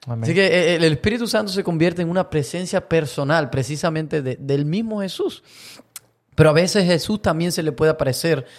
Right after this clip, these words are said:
Speaker 2: a, a Pablo, como se le apareció en una visión. Fue el mismo Jesús.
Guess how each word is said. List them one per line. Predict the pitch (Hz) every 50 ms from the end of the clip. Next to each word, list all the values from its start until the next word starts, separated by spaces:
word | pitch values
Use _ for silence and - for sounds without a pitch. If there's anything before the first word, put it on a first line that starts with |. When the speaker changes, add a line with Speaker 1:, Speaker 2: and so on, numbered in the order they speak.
| - - - - -
Speaker 2:
a, | - 120 - - 139
a | 135 -
Pablo, | 131 131 170 202 208 156 170 233 277 - - - _
como | - - 123
se | 123 -
le | 127 120
apareció | - 120 113 110 - - 143
en | 143 143
una | 147 156
visión. | 135 131 123 - 139 143 156 208 - - _
Fue | - - 147 -
el | 160
mismo | 151 156 190 208 214 226 226 170
Jesús. | 147 143 - - 196 196